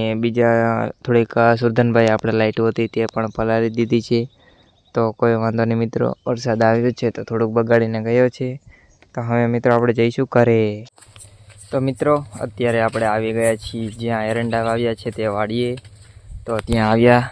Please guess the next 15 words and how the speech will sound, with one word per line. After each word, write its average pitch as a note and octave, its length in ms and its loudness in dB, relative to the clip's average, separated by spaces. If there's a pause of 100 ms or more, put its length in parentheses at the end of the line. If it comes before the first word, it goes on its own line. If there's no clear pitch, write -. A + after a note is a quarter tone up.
(120)
ત્યાં A2+ 300 0
ઘણો A#2 240 4
બધો A2+ 320 6
વરસાદ A2+ 400 2
પણ A#2+ 240 4 (680)
આવી A#2 240 4
ગયો B2 260 6
હતો B2+ 220 4 (160)
અને A#2 220 0 (100)
મોટા A2 320 0
ખાડા A2+ 340 4
પણ A2 240 2
ભરી A#2 240 4
નાખ્યા A#2+ 380 4
હતા. B2+ 200 2